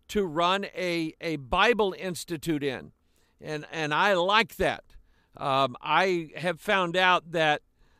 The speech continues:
uh, a lot of the, a lot of the pastors in Kenya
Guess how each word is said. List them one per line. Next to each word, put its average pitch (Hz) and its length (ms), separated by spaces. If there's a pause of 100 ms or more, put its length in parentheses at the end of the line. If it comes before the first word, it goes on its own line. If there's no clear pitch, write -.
(120)
uh, 139 460
a 156 120
lot 160 300
of 175 140
the, 160 180 (120)
a 143 80
lot 165 240
of 185 80
the 170 80
pastors 180 680
in 156 180
Kenya 175 480